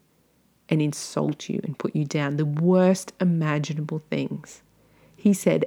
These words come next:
each and every one of those things and pushed it. And then he pushed it to try and say, "Oh, but these people agree," like, he'd just lie. And, "Oh, but this, like, this is why," and this is, and he would push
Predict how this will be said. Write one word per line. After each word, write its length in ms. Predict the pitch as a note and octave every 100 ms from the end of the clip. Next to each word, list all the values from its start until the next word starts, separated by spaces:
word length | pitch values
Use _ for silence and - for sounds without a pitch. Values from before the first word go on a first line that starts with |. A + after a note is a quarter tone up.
| -
each 360 | G3 G3 - -
and 160 | F#3 F3
every 260 | D#3+ D#3 D#3
one 160 | D3+
of 100 | D3+
those 220 | D3 D3+ -
things 340 | D3+ D3 D3
and 220 | - D3+
pushed 360 | - F3+ - -
it. 100 | -
And 140 | F3
then 120 | G3+ G#3
he 180 | A#3
pushed 400 | G3+ - A#3 -
it 120 | A#3 -
to 100 | G#3
try 320 | - F#3+ F3
and 100 | F3 - - _
say, 340 | - F3+ E3+ - - _ _ _ -
"Oh, 120 | G#3+
but 180 | F#3+ F#3
these 240 | G#3 A3
people 440 | - A#3 - G#3 F#3 _ -
agree," 560 | G3 F#3+ G3 F#3 E3
like, 200 | - D#3
he'd 140 | - E3
just 180 | D3+ -
lie. 300 | C#3+ C3 F3+ _ _ _ _
And, 540 | - E3 D#3+ D#3+ D#3+ - - _ _
"Oh, 160 | G3+ F#3+
but 160 | -
this, 280 | A3 - - - _ _ _ _ -
like, 260 | F#3+ E3+
this 180 | F#3 A3
is 120 | G#3+
why," 580 | E3 F3+ G3 E3+ D3+ G#3 - _ -
and 180 | F#3+ G3
this 140 | A#3
is, 140 | G#3 -
and 160 | A3 F#3+
he 180 | F#3+ A#3
would 180 | G3+
push 360 | - G3+ F3+